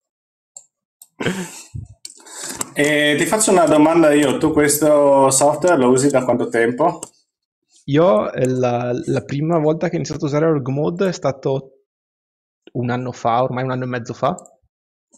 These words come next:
Speaker 2: e ho incominciato a usarlo semplicemente per gestire Outline, ok? Quindi in maniera molto banale, con, eh, come ho fatto vedere all'inizio, per prendere un po' di appunti, cosette così.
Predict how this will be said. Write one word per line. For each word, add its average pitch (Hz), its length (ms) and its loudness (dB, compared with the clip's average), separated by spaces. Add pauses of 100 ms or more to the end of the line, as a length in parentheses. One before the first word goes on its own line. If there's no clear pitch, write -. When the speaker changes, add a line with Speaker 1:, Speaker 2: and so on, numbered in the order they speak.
(160)
Speaker 2:
e 127 140 0
ho 131 40 4
incominciato 139 420 -2
a 156 40 2
usarlo 143 220 0
semplicemente 139 520 -6
per 139 120 -6
gestire 131 360 -4
Outline, 123 800 -6
ok? 139 280 -10
Quindi 117 420 -8
in - 540 -16
maniera 117 200 -4
molto 113 280 -6
banale, 117 540 -6
con, 110 300 -10
eh, 113 320 -10
come 120 160 -4
ho 110 40 -4
fatto 120 180 -4
vedere 120 220 -4
all'inizio, 123 500 -6
per 131 120 -8
prendere 120 320 -6
un 120 100 -6
po' 127 100 -4
di 123 80 -4
appunti, 123 480 -10
cosette 123 400 -8
così. 139 340 -8